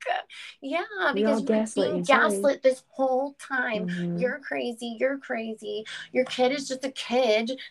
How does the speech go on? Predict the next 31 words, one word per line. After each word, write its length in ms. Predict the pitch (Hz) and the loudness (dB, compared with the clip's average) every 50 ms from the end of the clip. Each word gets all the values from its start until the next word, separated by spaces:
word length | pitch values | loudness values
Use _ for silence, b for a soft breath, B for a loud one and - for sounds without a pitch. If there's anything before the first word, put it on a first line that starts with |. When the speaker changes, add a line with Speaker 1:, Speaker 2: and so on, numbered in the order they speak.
| B _ 190 | B _ -6
Speaker 1:
Just 220 | 175 220 233 226 185 | 0 0 2 2 2
because 180 | 185 - - - | 0 0 0 0
Speaker 2:
Mm-hmm. 20 | |
Speaker 1:
she 100 | - 254 | 2 0
doesn't 200 | 254 247 247 233 | 0 0 0 -2
like 180 | 240 220 220 - 202 | -2 -4 -6 -4 -2
you, 160 | 233 247 220 | 0 2 2
it 60 | 196 | 4
must, 220 | 202 208 - - - _ - - - - | 4 4 2 0 -10 _ -20 -20 -20 -20
it's 100 | - - | -14 -8
not 220 | 233 233 247 226 - | -4 -4 -4 -2 -2
that 180 | 226 220 220 - | -2 -2 -2 -2
something's 320 | - 226 220 220 208 - 214 | 0 0 2 2 2 2 2
wrong 160 | 214 196 185 | 2 2 0
with 120 | 180 - | -2 0
her. 340 | 190 208 233 220 - - 196 | 2 2 2 2 2 -2 -2
Obviously, 420 | 185 190 190 214 220 - - 196 | 0 -2 -2 -2 -4 -6 -6 -10
something's 320 | 190 208 202 202 214 214 220 | -10 -8 -8 -8 -6 -4 0
wrong 180 | 226 226 233 240 | 0 0 0 0
with 120 | 247 - 254 | -4 -6 -4
you." 500 | 269 311 302 - - - - - - _ _ _ B B B B B 185 | -2 -2 0 0 -2 -4 -6 -8 -14 _ _ _ B B B B B -2
Speaker 2:
Right. 180 | 294 277 277 - | 0 0 0 -2
Speaker 1:
It's 100 | - - | -2 0
like, 440 | 247 269 294 247 233 - - - _ _ _ _ _ _ _ _ _ _ - | 0 2 0 0 -2 -6 -12 -18 _ _ _ _ _ _ _ _ _ _ -4
"No, 480 | 330 311 302 330 359 392 381 359 359 370 _ _ _ - | -2 -2 0 0 -2 -2 -2 -2 -4 -4 _ _ _ -8
you 120 | 311 311 | -4 -2
were 140 | 330 349 311 | 0 0 2
right 260 | 277 269 262 277 269 | 2 2 2 2 0
the 120 | - 269 269 | -2 -4 -4
whole 320 | 254 247 233 220 220 226 | -4 -6 -6 -6 -6 -6
time." 580 | 226 - 226 220 208 196 190 196 196 196 202 | -6 -6 -6 -4 -4 -4 -6 -8 -8 -10 -10